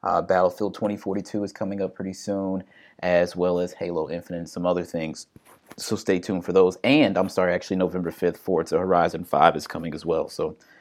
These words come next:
very excited about that. Speaking of the good folks over at Xbox, our top story from V G twenty-four seven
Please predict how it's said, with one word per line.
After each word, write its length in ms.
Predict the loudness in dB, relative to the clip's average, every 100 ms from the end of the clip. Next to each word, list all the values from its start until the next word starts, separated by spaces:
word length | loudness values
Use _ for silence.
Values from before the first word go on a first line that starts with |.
| -6
very 240 | -2 0 0
excited 380 | 0 0 0
about 320 | -2 -2 -2 -2
that. 200 | -2 -4
Speaking 400 | -4 -2 2 0
of 120 | 0
the 80 | -2
good 160 | -2
folks 280 | 0 -2 0
over 220 | 0 0
at 100 | -2
Xbox, 540 | -2 -6 -4 -4 -4 -6
our 80 |
top 300 | -6 -6 -6
story 480 | -2 2 4 4 0 -6 _ _ _ _ _ -20 _
from 240 | 0 0 2
V 140 | -2
G 420 | 0 0 -2 -4 -10
twenty-four 480 | -4 -4 -2 -2 -2
seven 440 | 4 4 4 -4